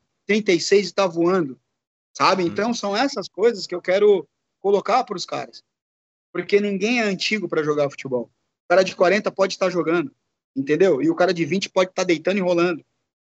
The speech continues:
Speaker 1: Então tirar essa coisinha porque o cara tá velho. Velho aonde?
Speaker 2: O negócio
Speaker 1: O cara
Speaker 2: é a
Speaker 1: tá
Speaker 2: cabeça
Speaker 1: correndo
Speaker 2: do
Speaker 1: mesmo.
Speaker 2: cara, né, mano? Não é
Speaker 1: A cabeça
Speaker 2: o
Speaker 1: do
Speaker 2: momento dele,
Speaker 1: cara
Speaker 2: né?
Speaker 1: tá, é, se a cabeça do cara for velha, aí o cara é velho.
Speaker 2: Sim.
Speaker 1: Então eu acho que essa resenha que eu vou fazer é isso. É esse tipo de coisa.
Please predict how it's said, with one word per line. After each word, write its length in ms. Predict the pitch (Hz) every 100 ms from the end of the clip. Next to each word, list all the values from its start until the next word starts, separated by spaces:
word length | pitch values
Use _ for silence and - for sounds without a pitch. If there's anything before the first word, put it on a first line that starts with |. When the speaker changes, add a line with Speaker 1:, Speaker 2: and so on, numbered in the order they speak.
| -
Speaker 1:
Então 260 | 139 190
tirar 320 | 208 202 196 233
essa 260 | - 220
coisinha 320 | 208 185 202
porque 160 | 214 -
o 40 |
cara 200 | 185 202
tá 160 | 202 180
velho. 340 | 147 175 139
Velho 260 | 135 214 220
aonde? 480 | 190 185 185 135 - _ _ _ _ _ -
Speaker 2:
O 40 | 127
negócio 220 | 156 190
Speaker 1:
O 20 |
cara 120 | 175
Speaker 2:
é 20 |
a 20 | 170
Speaker 1:
tá 60 |
Speaker 2:
cabeça 160 | 151 -
Speaker 1:
correndo 160 | 226 214
Speaker 2:
do 60 |
Speaker 1:
mesmo. 80 | -
Speaker 2:
cara, 280 | 131 127 123
né, 140 | 131
mano? 220 | 123 104
Não 240 | 98 110 123
é 420 | 143 143 139 131
Speaker 1:
A 20 |
cabeça 200 | 123 117
Speaker 2:
o 40 | 117
Speaker 1:
do 40 |
Speaker 2:
momento 540 | 127 123 123 123 123 110
dele, 180 | 110 151
Speaker 1:
cara 120 | 240
Speaker 2:
né? 80 | 208
Speaker 1:
tá, 260 | 262 262 _ _ _ -
é, 120 | 254
se 120 | 196 196
a 20 |
cabeça 300 | 233 226 233
do 80 | 233
cara 200 | 247 240
for 200 | 240 214
velha, 320 | 233 285 330
aí 140 | 339 415
o 40 |
cara 180 | 339 381
é 40 |
velho. 340 | 175 190 147 113 _ _ _ -
Speaker 2:
Sim. 180 | 147
Speaker 1:
Então 200 | 190 220
eu 60 | 226
acho 240 | 226 - 233
que 340 | 240 226 147 _ _
essa 220 | - 233 233
resenha 320 | 202 190 220
que 60 | 214
eu 40 |
vou 100 | 220
fazer 280 | 214 196 233
é 60 |
isso. 400 | 254 233 214 - - _ -
É 80 | 143
esse 200 | 175 202
tipo 320 | - 233 240
de 100 | 214
coisa. 340 | - 180 147